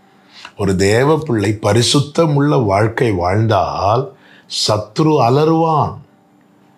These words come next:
தேவ பிள்ளை பாவமுள்ள வாழ்க்கை வாழ்ந்தால் சத்ரு சிரிப்பான். நாம் சத்ருவை மகிழ்விக்க தெரிந்தெடுக்கப்பட்டவர்கள் அல்ல, சத்ருவை அலற வைக்க தெரிந்தெடுக்கப்பட்டவர்கள்.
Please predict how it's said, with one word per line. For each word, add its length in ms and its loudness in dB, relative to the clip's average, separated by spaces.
தேவ 480 0
பிள்ளை 420 0
பாவமுள்ள 840 2
வாழ்க்கை 440 0
வாழ்ந்தால் 640 0
சத்ரு 480 0
சிரிப்பான். 500 -2
நாம் 240 0
சத்ருவை 680 0
மகிழ்விக்க 720 0
தெரிந்தெடுக்கப்பட்டவர்கள் 1160 0
அல்ல, 420 -2
சத்ருவை 560 0
அலற 500 2
வைக்க 280 0
தெரிந்தெடுக்கப்பட்டவர்கள். 1200 -2